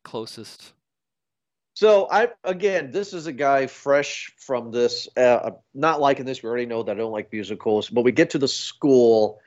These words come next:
Speaker 2: and everybody's leading up to Miss Tr-, Trumbull?
Speaker 1: The Trunchbull.
Speaker 2: Trench Bowl,
Speaker 1: How
Speaker 2: which is terrible
Speaker 1: Hold on,
Speaker 2: name.
Speaker 1: we'll, we'll,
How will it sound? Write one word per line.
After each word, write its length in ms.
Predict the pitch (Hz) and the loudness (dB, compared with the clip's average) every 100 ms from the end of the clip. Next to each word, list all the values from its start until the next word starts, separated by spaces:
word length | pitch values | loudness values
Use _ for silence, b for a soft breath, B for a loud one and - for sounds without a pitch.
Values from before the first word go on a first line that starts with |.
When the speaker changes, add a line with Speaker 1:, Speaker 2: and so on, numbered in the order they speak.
| b b _ | b b _
Speaker 2:
and 380 | 131 135 127 120 - | 4 6 4 0 -2
everybody's 680 | 139 143 139 135 131 120 | -2 0 0 0 -2 -6
leading 300 | 120 135 123 | -4 -4 -4
up 220 | 110 123 - | -4 -6 -6
to 560 | - 123 113 110 107 - - | -6 -4 -4 -4 -8 -12 -4
Miss 460 | 135 151 - - _ | 0 0 0 -6 _
Tr-, 220 | - - - _ | -12 -10 -12 _
Trumbull? 800 | - - 151 160 175 233 311 - _ _ _ _ _ _ _ | -8 0 2 2 4 4 4 -2 _ _ _ _ _ _ _
Speaker 1:
The 80 | - | -20
Trunchbull. 800 | - 156 156 - 113 101 98 _ _ _ _ _ | -16 -16 -16 -16 -12 -12 -14 _ _ _ _ _
Speaker 2:
Trench 480 | - 165 202 214 - - | -10 -2 -2 -2 -8 -18
Bowl, 640 | 113 151 131 101 67 57 _ _ _ _ _ _ _ _ _ - | -8 -2 -2 -2 -6 -14 _ _ _ _ _ _ _ _ _ -8
Speaker 1:
How 180 | 170 - | -8 -4
Speaker 2:
which 320 | 135 143 - | -4 -4 -4
is 260 | 123 - - _ _ _ | -6 -6 -14 _ _ _
terrible 500 | - - 104 92 87 | -18 -10 -10 -8 -8
Speaker 1:
Hold 140 | 160 143 | -4 -4
on, 100 | 101 | -4
Speaker 2:
name. 80 | 95 | -8
Speaker 1:
we'll, 160 | 127 | -12
we'll, 260 | 139 131 135 | -8 -6 -6